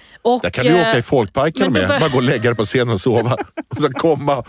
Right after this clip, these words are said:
Speaker 2: alla bara står upp och jublar.
Speaker 1: Va? Utan att bli berörd?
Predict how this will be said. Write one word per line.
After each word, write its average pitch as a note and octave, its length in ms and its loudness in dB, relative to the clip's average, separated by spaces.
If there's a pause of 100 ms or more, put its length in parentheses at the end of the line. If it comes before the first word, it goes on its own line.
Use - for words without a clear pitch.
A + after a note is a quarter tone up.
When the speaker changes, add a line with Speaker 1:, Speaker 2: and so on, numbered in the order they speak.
(140)
Speaker 2:
alla F3 220 -2
bara D3+ 100 -2
står D3 220 0
upp A#2 120 -6
och A2+ 60 0
jublar. A2+ 520 0 (400)
Speaker 1:
Va? B3 100 2 (180)
Utan B3+ 440 0
att B3+ 140 -4
bli F#3+ 160 -2
berörd? G3+ 220 -4